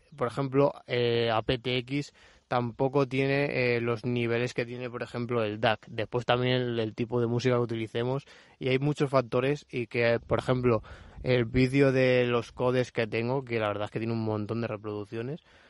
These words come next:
muchos de vosotros siempre me preguntáis eso, en plan de, "Oye, tal", y digo,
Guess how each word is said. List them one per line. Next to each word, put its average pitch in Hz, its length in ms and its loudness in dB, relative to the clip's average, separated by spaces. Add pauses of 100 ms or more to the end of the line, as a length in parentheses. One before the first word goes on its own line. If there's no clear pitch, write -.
(220)
muchos 135 300 6
de 147 40 10
vosotros 139 280 4
siempre 135 180 6
me 127 60 4
preguntáis 120 560 4
eso, 120 280 0
en 107 80 0
plan 110 220 2
de, 107 180 2
"Oye, 131 320 2
tal", 139 240 2
y 117 80 -2
digo, 107 200 -4